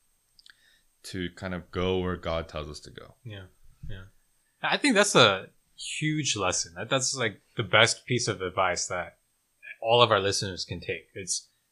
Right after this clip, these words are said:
Speaker 2: it's not about what happens to you. It's about what you can learn from it and how you can leverage that in the future. 'Cause anybody else having gone through a lot of the things that you and, like, your family went through, they could have easily said, "You know what? I give up. You know, that's,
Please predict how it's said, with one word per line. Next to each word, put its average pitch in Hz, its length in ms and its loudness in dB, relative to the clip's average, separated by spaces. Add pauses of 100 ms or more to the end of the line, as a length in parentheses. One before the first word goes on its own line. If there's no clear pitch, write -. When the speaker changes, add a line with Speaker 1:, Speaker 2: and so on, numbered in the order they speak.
(180)
Speaker 2:
it's - 240 -2
not 139 220 8
about 117 360 4
what 95 120 2
happens 107 400 2
to - 120 -8
you. 90 120 -6
It's - 140 -2
about 101 380 2
what 101 160 -6
you 104 80 -4
can 92 200 -8
learn 92 220 -4
from 143 220 -6
it 190 260 -10
and 104 120 -10
how 107 100 0
you 107 120 0
can 98 220 -8
leverage 98 380 -2
that 95 180 -2
in 90 80 -10
the 85 60 -12
future. - 360 -8 (220)
'Cause 110 260 0 (520)
anybody 190 420 6
else 107 440 -2 (160)
having 120 260 0
gone 110 220 2
through 113 180 2
a - 20 4
lot 98 200 2
of 95 100 -2
the 98 60 -14
things 104 260 -6
that 90 160 -4
you 104 340 -8
and, 98 300 -6
like, 90 120 -10
your 95 120 -6
family 98 380 -2
went 131 200 -2
through, 180 220 -6 (280)
they 143 80 -2
could 185 180 4
have 139 120 0
easily 131 400 -2
said, 98 340 0
"You 113 60 -10
know 120 80 -4
what? 123 100 2
I 104 80 2
give 95 200 -2
up. 87 260 -6 (200)
You 98 100 -16
know, 92 200 -12
that's, - 380 -8